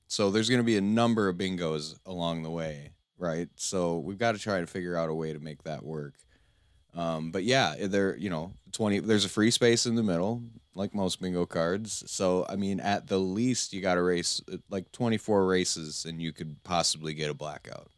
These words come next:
if you're lucky. I think it'll be fun. It'll get, just get some engagement going, get some people racing.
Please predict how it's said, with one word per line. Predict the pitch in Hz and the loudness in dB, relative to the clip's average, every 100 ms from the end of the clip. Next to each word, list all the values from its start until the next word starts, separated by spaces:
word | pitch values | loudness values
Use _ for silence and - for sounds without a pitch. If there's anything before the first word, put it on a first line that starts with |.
| - | -4
if | 113 | -4
you're | 90 | -2
lucky. | 85 - - _ _ _ _ _ _ _ _ _ _ - | -2 -4 -12 _ _ _ _ _ _ _ _ _ _ 2
I | |
think | 160 185 | 4 6
it'll | 175 | 6
be | 160 | 4
fun. | - 156 98 71 - | 6 6 4 0 2
It'll | 127 139 | 4 4
get, | 147 | 2
just | 139 143 | 2 2
get | 156 - | 2 0
some | 120 | 0
engagement | 95 117 135 131 120 | 2 4 2 2 4
going, | 131 131 127 | 4 6 4
get | 117 | 2
some | 98 | -2
people | 92 90 80 | -2 -4 0
racing. | 92 117 - 123 123 | 4 4 4 2 0